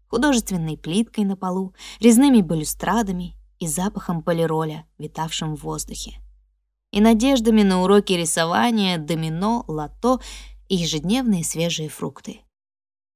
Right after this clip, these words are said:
А когда пациенты умирали, им на смену прибывали новые миссис и мистеры ограниченного срока хранения, вплоть до настоящего времени, пока они не начали предпочитать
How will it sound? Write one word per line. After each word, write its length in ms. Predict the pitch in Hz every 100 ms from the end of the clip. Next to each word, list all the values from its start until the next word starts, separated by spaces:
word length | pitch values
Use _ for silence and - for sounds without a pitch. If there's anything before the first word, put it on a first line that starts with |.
| _ _ _
А 60 | 233
когда 260 | 285 277
пациенты 460 | 320 294 285 285 269
умирали, 680 | 262 247 269 302 247 175 170 - -
им 140 | 311
на 80 | 220
смену 360 | 220 262 254 196
прибывали 520 | 185 175 185 220 165
новые 520 | 160 214 247 208 185
миссис 560 | 175 208 220 - 185 -
и 100 | 190
мистеры 600 | 180 185 - - 165 156 -
ограниченного 800 | 185 170 160 170 180 170 156 156
срока 400 | 156 170 165 160
хранения, 640 | 151 156 156 160 160 - - _ _ _ _ _
вплоть 540 | - _ 240 311 330 220
до 100 | 214
настоящего 840 | 190 - 160 190 220 - 185 165
времени, 560 | 151 165 - 64 - - - _ _ _ -
пока 320 | 196 226 220
они 180 | 208 196
не 140 | 185
начали 460 | 175 233 233 233 220
предпочитать 880 | 165 156 160 - 143 196 214 -